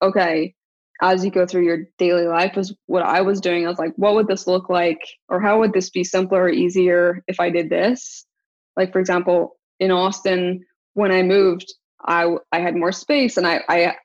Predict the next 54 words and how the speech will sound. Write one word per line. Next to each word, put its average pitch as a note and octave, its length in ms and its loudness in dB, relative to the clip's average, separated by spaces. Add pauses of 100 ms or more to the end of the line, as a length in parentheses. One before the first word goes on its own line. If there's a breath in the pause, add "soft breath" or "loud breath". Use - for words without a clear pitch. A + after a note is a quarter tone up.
(120)
was F#3 200 -2
much F3+ 220 0
more F#3 120 0
creative G3 500 2
and F3+ 180 -2
free. F#3 280 2
And G3 80 0
there F#3 60 4
was F#3 140 -4
so F#3+ 80 0
much F#3 220 -2
less F3+ 240 -2
daily F3+ 320 2
friction A3+ 540 -2
that G#3+ 100 2
I F3 80 2
didn't F#3+ 260 0
realize F3+ 420 2
that E3 120 -4
I D#3+ 320 -2 (240)
had. F#3+ 380 0 (840)
But G#3+ 120 4
I, G3 80 4
s-, - 200 -6
when F#3 160 -2
I, F3+ 100 0
before F#3+ 340 -2
I F3 60 2
moved, A3 320 0
I F3+ 80 2
started F#3 280 -2
realizing, F3+ 720 0
like, D3+ 180 -8 (480)
picking G3 340 -2
up F#3+ 180 0
on F3 180 0
those E3+ 260 -2
small E3+ 240 0
little E3 240 0
things F3 220 0
that F3 80 2
were E3 140 2
adding E3 280 0
a - 20 2
lot E3+ 140 0
of E3+ 100 -6
friction. A#3 420 -4
And F#3+ 140 -2
so F3 300 2 (880)
it G3 60 0
wasn't F#3 220 2
like F3 140 0
I F3 100 2
just F3+ 300 -6